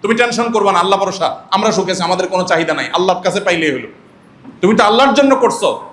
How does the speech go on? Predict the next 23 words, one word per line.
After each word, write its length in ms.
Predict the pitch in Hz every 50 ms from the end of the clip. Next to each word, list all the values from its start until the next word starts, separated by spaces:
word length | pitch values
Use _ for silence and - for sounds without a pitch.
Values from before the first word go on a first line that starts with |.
| - - - - -
ওদের 340 | 202 220 240 269 294 294 -
ফিডব্যাকের 580 | - 233 240 208 196 185 226 220 233 226 196
জন্য 220 | 175 214 214 208 208
করো 240 | 214 208 190 196 185
নাই। 160 | 170 160 151 151 -
So 60 | 220
ওরা 260 | 254 247 226 233 226
কিছু 280 | 233 233 226 226 233 202
দিলে 280 | 165 208 220 247 262
দিল, 220 | 233 240 247 254 240
না 140 | 226 220 208
দিলে 200 | 214 233 233 233
নাই, 220 | 233 226 233 - - - - -
ওরা 120 | 202 226
আল্লাহর 220 | 220 208 202 190
কাছে 180 | 208 196 180 185
বুঝবে, 420 | 160 165 151 135 139 123 87 - - - -
আমাদের 240 | 180 208 190 190 175
আর 60 | - -
তুমি 120 | 190 202
টেনশন 320 | 196 196 180 - 170 170 139
করিও 200 | 139 127 113 98
না।" 80 | 87